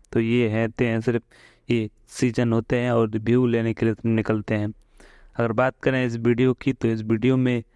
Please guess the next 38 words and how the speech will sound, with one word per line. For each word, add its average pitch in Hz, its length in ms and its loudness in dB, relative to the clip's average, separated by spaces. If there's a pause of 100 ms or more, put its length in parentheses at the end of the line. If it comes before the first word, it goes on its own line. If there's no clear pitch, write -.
(220)
आपने 123 220 0
देखा 120 280 -2
होगा 120 240 2
कि 117 180 -2
बड़े-बड़े 120 420 2
जो 117 140 2
वहाँ 113 200 0
के 123 100 -2
legend 120 380 0
हैं 117 100 -2
cricketer, 120 400 -2
उन-, 117 360 -2
आज 110 180 -2
India 113 280 2
की 117 100 -4
तारीफें 117 460 0
कर 123 160 0
रहे 120 120 2
हैं 117 140 0
और 107 400 -2 (220)
ए-, 117 120 0
एशिया 123 300 0
कप 127 160 -4
से - 140 -2
पहले 120 280 0
ये 117 200 0 (120)
कह 120 100 2
रहे 113 160 0
थे 123 120 -2
कि 117 140 -4
India 120 300 0 (580)
एशिया 127 300 -2
कप 127 180 -2
नहीं 120 180 0
जीत 117 180 -2
पाएगा 117 340 0
और 117 160 2
India 120 360 0